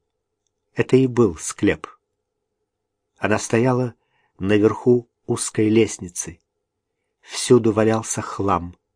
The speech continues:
Она стала пробираться через кучи мусора и рукой коснулась черепа. А потом снизу послышались голоса, говорящие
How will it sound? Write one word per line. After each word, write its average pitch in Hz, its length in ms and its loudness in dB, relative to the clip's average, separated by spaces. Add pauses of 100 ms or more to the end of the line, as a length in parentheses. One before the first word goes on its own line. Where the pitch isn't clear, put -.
(1200)
Она 107 200 0
стала 117 360 -2
пробираться 123 720 0
через 117 340 -4
кучи - 380 -2
мусора 117 560 -6 (960)
и 120 80 2
рукой 120 540 2
коснулась - 880 -4 (880)
черепа. 90 640 -2 (1600)
А - 100 -2
потом 120 300 0
снизу 117 580 -2
послышались 107 680 -2
голоса, 113 580 -2 (1080)
говорящие 110 1040 0